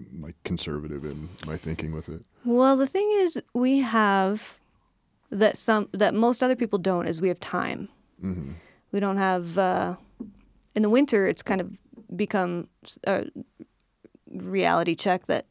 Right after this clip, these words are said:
Speaker 2: we don't have time in sunlight.
Speaker 1: Right.
Speaker 2: In the spring, we will have a lot of wind, but we have time, and that will allow us to make this our one job.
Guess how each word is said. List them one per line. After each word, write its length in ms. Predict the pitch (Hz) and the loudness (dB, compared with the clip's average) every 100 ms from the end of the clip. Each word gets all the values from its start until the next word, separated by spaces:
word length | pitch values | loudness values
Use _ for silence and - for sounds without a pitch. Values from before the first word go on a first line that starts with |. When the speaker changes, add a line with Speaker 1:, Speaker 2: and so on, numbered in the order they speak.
| _ | _
Speaker 2:
we 140 | 185 | -4
don't 160 | 202 196 | -2 0
have 180 | 180 165 | -2 -2
time 480 | - 190 190 175 - | -2 -2 -2 -4 -4
in 180 | - 180 | -4 -4
sunlight. 520 | - 190 247 156 165 - - - | 0 4 4 2 -2 -6 -10 -6
Speaker 1:
Right. 260 | 67 62 - - - | -6 -6 -12 -20 -8
Speaker 2:
In 100 | - | -2
the 80 | 185 | -2
spring, 440 | 175 - 214 214 | -2 0 2 2
we 120 | 202 190 | 0 0
will 140 | 185 | 2
have 160 | 180 175 | 2 0
a 60 | |
lot 340 | 160 170 190 214 | 0 0 0 0
of 100 | 196 | 0
wind, 480 | 202 208 180 165 160 - _ _ _ - | 0 0 -2 -6 -12 -18 _ _ _ -6
but 360 | 196 196 - - - - - _ | 0 0 0 -10 -20 -20 -20 _
we 120 | 208 | 0
have 200 | 208 202 - | 2 0 0
time, 480 | 208 196 180 - - | 0 0 0 -4 -8
and 180 | - 190 | -6 -2
that 180 | 196 190 | 0 0
will 200 | 196 - | 0 2
allow 300 | 185 180 185 | 2 2 2
us 180 | 190 - | 0 -4
to 560 | - 185 180 175 170 - _ _ _ _ _ _ 190 - | -6 -2 0 -2 -4 -10 _ _ _ _ _ _ -16 -2
make 260 | 214 208 | 0 2
this 200 | 214 196 - | 2 0 -2
our 240 | 185 190 175 | 0 2 2
one 340 | 175 190 185 | 2 0 0
job. 360 | 180 - - | 2 0 0